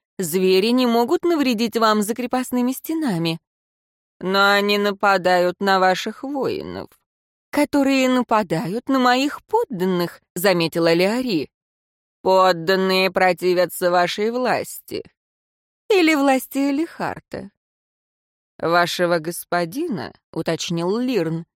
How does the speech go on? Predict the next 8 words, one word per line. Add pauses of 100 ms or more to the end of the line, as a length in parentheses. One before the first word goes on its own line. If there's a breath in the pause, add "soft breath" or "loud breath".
(640)
"Но
не
их
господина. (320)
Это
неоспоримо", — (220)
ответила
Ирейн.